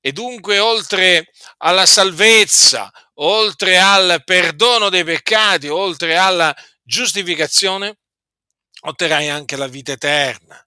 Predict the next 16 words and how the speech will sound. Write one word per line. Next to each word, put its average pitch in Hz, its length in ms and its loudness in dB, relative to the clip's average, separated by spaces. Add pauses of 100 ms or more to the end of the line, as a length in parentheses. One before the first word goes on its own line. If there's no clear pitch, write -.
la 131 160 -8
vita 151 680 -10
eterna, 120 680 -4
sì, 117 200 -8 (340)
perché 160 420 0
la 156 120 2
vita 160 200 -6
eterna 180 540 0
è 175 60 2
il 160 260 -4
dono 190 340 -4
di 185 220 -10
Dio 131 680 -10
in 120 200 -18
Cristo 170 680 -4 (340)
Gesù. 143 600 -2